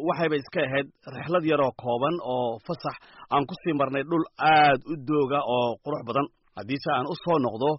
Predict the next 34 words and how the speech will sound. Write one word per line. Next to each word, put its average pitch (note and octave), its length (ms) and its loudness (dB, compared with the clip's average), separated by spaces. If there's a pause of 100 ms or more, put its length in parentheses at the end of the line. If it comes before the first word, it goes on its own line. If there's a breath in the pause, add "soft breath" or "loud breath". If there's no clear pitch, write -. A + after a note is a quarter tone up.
(280 soft breath)
waxyaabihii A3 520 0
sida F#3+ 260 -2
gaarka D3 440 0
aniga D3+ 320 0
ii D3+ 160 -2
xiise C3+ 300 -8
geliyey, B2+ 380 -2 (180 soft breath)
waxa G3 280 0
aan F3 220 4
runtii E3 420 -2
la D3 260 -2
ashqaraaray C#3 800 0 (120)
taariikhdii C#3 720 -4
yaabka C#3 400 2
lahayd B2+ 400 -4 (340 loud breath)
ee C3+ 220 0
dadka D#3 320 -6
madow C#3+ 380 2
ee A#2+ 100 2
Afrika A#2 440 -4
laga C3+ 260 -2
keenay C3 340 -6
afar B2+ 240 -6
boqol B2 260 -4
oo B2 120 -2
sano B2 200 -8
ka - 140 -10
hor, B2 180 -2 (160 loud breath)
iyo D3 220 0
caqabadihii C#3 560 2
ay B2+ 100 -2
la C#3+ 140 0
kulmeen, C3 460 0 (360 soft breath)
luqadihii D3 760 0